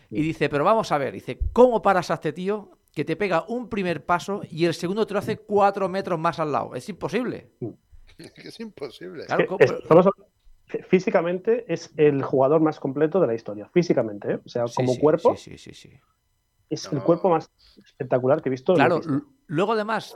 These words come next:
Speaker 1: te saca esa
Speaker 3: Sí, sí.
Speaker 1: mano para hacer la bandeja y es que te la dejan, te, te la dejan ahí en, en el aro ya. Es que, eh, está hecho los seis setenta y cinco en dos pasos con la mano. Eso, eso es imparable, eso no.
Speaker 3: No, además el tío no,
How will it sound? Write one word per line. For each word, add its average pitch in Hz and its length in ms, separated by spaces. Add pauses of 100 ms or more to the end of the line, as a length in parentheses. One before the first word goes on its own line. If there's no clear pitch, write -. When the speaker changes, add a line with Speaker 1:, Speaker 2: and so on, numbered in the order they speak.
(100)
Speaker 1:
te 127 160
saca 165 260
esa 170 160
Speaker 3:
Sí, - 40
sí. - 20
Speaker 1:
mano 190 200
para 107 140
hacer 151 160
la 180 120
bandeja 165 640
y 127 120
es 123 80
que 131 100
te 127 120
la 110 120
dejan, 170 500
te, 117 140
te 110 160
la 101 80
dejan 170 320
ahí 151 180
en, 185 160
en 113 140
el 104 140
aro 156 180
ya. 104 220
Es 107 160
que, 160 180 (680)
eh, - 280 (260)
está 175 200
hecho 196 180
los 185 160
seis 202 160
setenta 196 300
y 156 40
cinco 208 400
en 147 240
dos 196 140
pasos 226 320
con 175 160
la 123 80
mano. 190 260 (420)
Eso, 151 180
eso - 180
es - 80
imparable, 76 480 (120)
eso 113 200
no. 73 240
Speaker 3:
No, 123 80
además - 300
el 85 140
tío 95 360
no, 98 140